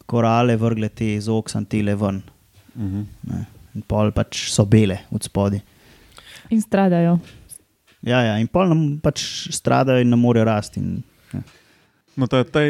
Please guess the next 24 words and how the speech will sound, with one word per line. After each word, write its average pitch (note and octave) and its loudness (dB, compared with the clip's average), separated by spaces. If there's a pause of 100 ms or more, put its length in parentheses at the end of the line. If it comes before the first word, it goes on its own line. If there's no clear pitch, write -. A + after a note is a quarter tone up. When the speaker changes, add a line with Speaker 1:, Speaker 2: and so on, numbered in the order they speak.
Speaker 2:
te D#3+ -2
očitno D3 0
živijo C3 2
na A2+ 0
nek A2+ -2
drug A2+ -4
način, G#2+ -2
ne. G2 -6
Speaker 1:
Poleg C#3+ -2
tega, D#3+ 0
če B2+ 0
živi A#2+ 0
na A#2+ 2
sto C3 0
nekaj C3+ 0
metrih, B2+ 0
tam A#2+ -4
dol A#2 2
ni A#2+ 2
svetlobe, A2+ 0
tam A2 -6
dol G#2 0
nimaš G2+ -6
kaj G#2+ -4